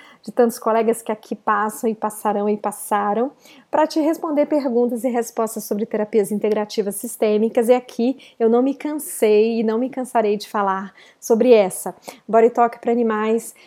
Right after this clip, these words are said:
perguntas sobre como funciona, e esse episódio é o mais prático dessa série.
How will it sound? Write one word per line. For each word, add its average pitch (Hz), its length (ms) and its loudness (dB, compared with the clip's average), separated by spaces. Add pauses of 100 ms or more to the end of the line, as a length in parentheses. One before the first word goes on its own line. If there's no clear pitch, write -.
perguntas 262 840 0
sobre 254 280 0
como 330 260 -8
funciona, 277 880 -6
e 208 140 0
esse 320 300 0
episódio 254 480 -2
é - 20 0
o 240 60 -2
mais 339 320 -10
prático 285 600 -8
dessa 247 280 -4
série. 170 500 -8